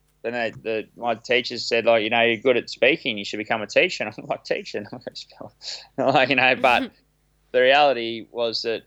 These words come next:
Speaker 1: um, from doing that, becoming a teacher, um, I started, did my first community workshop in Bogabilla, Toomala.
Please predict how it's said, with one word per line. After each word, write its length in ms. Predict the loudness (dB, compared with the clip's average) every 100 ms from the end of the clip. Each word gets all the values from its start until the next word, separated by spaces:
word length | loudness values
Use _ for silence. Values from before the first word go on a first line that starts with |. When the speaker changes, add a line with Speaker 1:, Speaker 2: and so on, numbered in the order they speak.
| -6
Speaker 1:
um, 500 | -2 -2 -2 -6 -14 _
from 140 | -6 0
doing 300 | 2 2 2
that, 320 | 4 4 0 _ _ _ _ _ _
becoming 260 | -2 -2 -2
a 40 |
teacher, 580 | -4 -2 0 4 4 2 _ _ _
um, 400 | -2 0 0 0 -2
I 60 |
started, 260 | 2 4 4
did 60 |
my 80 | 0
first 300 | 2 2 2
community 240 | -4 -4 4
workshop 500 | 4 6 4 4 0
in 140 | 2
Bogabilla, 520 | 2 2 0 0 0
Toomala. 460 | -2 0 2 2